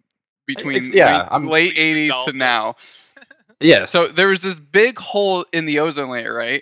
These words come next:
Speaker 1: And the fact that all of our atmosphere didn't get sucked into the void of space and we all suffocated in, uh, dramatic fashion, uh, that is the reason why we, we, we, it has healed itself,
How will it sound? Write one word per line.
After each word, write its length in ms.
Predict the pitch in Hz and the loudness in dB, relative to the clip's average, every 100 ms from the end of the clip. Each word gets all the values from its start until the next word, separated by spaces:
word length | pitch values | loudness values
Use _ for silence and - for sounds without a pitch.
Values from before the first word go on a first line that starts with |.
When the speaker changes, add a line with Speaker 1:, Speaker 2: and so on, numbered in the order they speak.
| - | -6
Speaker 1:
And 160 | 156 156 | -8 -8
the 40 | |
fact 400 | - 185 214 - | -2 0 0 0
that 180 | 190 165 - | -2 -2 -2
all 240 | 147 180 | -2 0
of 120 | 180 | 0
our 100 | 160 | 0
atmosphere 540 | 147 147 170 - 175 156 | 0 0 -6 -6 -6 -6
didn't 220 | 147 139 | -8 -8
get 140 | 143 - | -10 -6
sucked 320 | 147 143 151 | -4 -4 -6
into 180 | 147 143 | -12 -12
the 100 | 135 | -12
void 320 | 127 139 139 | -8 -6 -6
of 120 | 123 | -10
space 380 | - - 131 - | -12 -6 -6 -8
and 100 | 131 | -10
we 80 | 131 | -8
all 100 | 120 | -10
suffocated 920 | - 151 - 139 135 123 120 120 _ _ _ - | -8 -6 -6 -6 -6 -6 -6 -10 _ _ _ -12
in, 240 | 131 131 85 | -12 -12 -18
uh, 120 | 82 _ _ | -20 _ _
dramatic 400 | 143 139 135 135 | -10 -4 -4 -4
fashion, 600 | - 131 131 - 120 117 - _ _ _ _ | -2 0 0 -4 -8 -12 -20 _ _ _ _
uh, 280 | 143 143 131 131 | -2 -2 -4 -2
that 240 | 156 208 175 | 2 2 0
is 160 | 160 | -4
the 100 | 151 | -6
reason 380 | 139 135 120 123 | -6 -6 -8 -8
why 460 | 117 113 110 117 - | -4 -4 -4 -10 -10
we, 280 | 131 127 - | -8 -8 -8
we, 400 | 135 127 113 104 _ _ _ _ | -8 -6 -8 -14 _ _ _ _
we, 80 | 135 _ | -20 _
it 140 | 139 135 | -10 -8
has 180 | 120 - | -8 -8
healed 260 | 117 113 | -12 -12
itself, 480 | - - 117 - | -14 -14 -12 -14